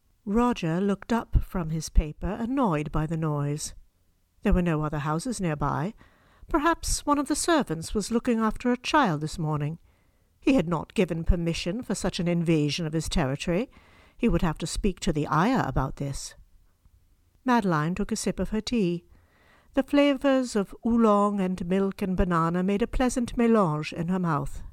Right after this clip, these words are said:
When Roger returned his attention to the editorial page,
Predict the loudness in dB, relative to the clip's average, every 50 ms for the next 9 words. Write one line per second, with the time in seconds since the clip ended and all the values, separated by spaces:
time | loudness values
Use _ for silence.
0 | -18 -20 -20 -20 _ _ _ _ _ _ _ _ _ _ _ 0 0 2 2 4
1 | 2 2 2 0 -2 -4 -4 -4 -6 -8 -6 -4 -4 -4 -2 -2 0 0 0 0
2 | -2 -2 -4 -4 -4 -2 0 0 0 -2 -4 -6 -6 -6 -4 -2 0 0 0 0
3 | 0 0 0 2 4 4 2 2 0 0 2 2 2 2 -2 -12 -14 -16 -18